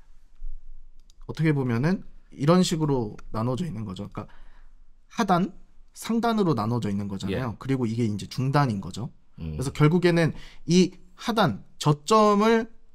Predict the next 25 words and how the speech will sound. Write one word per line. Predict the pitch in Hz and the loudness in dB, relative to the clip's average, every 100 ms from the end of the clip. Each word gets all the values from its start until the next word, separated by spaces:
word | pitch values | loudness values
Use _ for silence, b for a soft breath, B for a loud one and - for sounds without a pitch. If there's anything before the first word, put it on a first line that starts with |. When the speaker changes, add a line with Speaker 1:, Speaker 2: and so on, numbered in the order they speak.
| - - - | -20 -20 -14
Speaker 1:
강하게 | - 139 143 139 202 196 - - - - - | -2 4 4 4 2 -2 -12 -20 -20 -14 -2
매물 | 120 143 | 2 4
소화를 | 147 185 170 156 | 6 4 4 2
해주기만 | 220 226 214 208 175 165 147 | 0 0 0 0 2 0 0
한다면은 | 170 214 202 156 120 165 208 | 0 2 2 2 2 0 -2
Speaker 2:
음. | 82 78 73 73 | -4 -8 -8 0
Speaker 1:
다음 | 139 147 | 4 4
중단까지는 | - 127 151 151 139 131 131 127 | 2 0 2 2 0 -2 -4 -4
또 | |
무난하게 | 117 113 139 135 120 | -6 -2 0 0 -2
상승을 | 151 147 147 127 | -2 -2 -2 -4
할 | 175 | -6
수 | - | -8
있고요. | 98 - 110 110 - | -12 -8 -8 -8 -8
Speaker 2:
네. | 85 80 73 | -4 -4 -2
Speaker 1:
중단까지 | - 156 180 208 196 196 185 208 220 - | 2 6 8 8 6 4 6 4 2 0
도달을 | 135 151 151 | 4 6 6
완벽하게 | 110 120 139 147 131 | 4 0 0 -2 -2
했다. | 131 185 - 156 98 - _ - - | -4 -4 2 2 2 -8 _ -18 -16
그러니까 | - 135 | -2 -2
중단을 | - 156 180 175 120 | 4 6 8 6 2
약간은 | 107 - 175 160 | -2 2 4 4
좀 | 180 131 | 2 2
넘어서는 | 117 180 202 190 180 160 | 6 6 6 6 4 2
정도로, | 185 123 131 143 214 | 0 -2 0 2 2